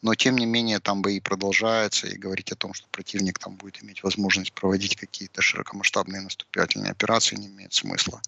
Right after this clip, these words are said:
Э, противнику любое продвижение на Харьковском направлении будет стоить, э, неисчислимых потерь,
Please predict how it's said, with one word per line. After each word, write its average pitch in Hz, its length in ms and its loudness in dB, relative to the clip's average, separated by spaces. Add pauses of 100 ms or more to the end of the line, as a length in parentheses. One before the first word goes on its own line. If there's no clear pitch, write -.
(720)
Э, 104 520 6
противнику 104 1300 2
любое 107 460 2
продвижение 101 580 0
на 101 80 -2
Харьковском - 640 0
направлении 104 580 0
будет 98 260 -4
стоить, - 540 0
э, 52 720 4
неисчислимых - 720 -2
потерь, 120 500 2